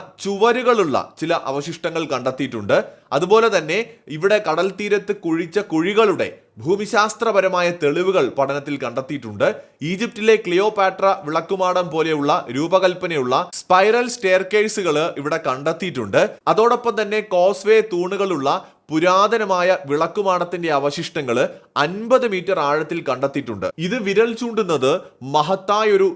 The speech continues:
സംസ്കാരത്തിലേക്കാണ്. ഇത്രയും മഹത്തായൊരു സംസ്കാരം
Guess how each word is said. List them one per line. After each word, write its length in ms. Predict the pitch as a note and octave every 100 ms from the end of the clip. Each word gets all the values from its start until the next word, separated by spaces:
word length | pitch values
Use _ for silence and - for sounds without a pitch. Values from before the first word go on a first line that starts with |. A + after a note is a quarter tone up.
| -
സംസ്കാരത്തിലേക്കാണ്. 1040 | D3 C#3+ D#3 F3+ F3 F3+ F3 D#3+ C3 G#2 F2+ - _ _ C#3
ഇത്രയും 400 | - G#3+ A#3+ A3+
മഹത്തായൊരു 600 | G3 F#3 F#3 F#3+ G3 F#3+ F#3+
സംസ്കാരം 460 | D#3 D3+ - E3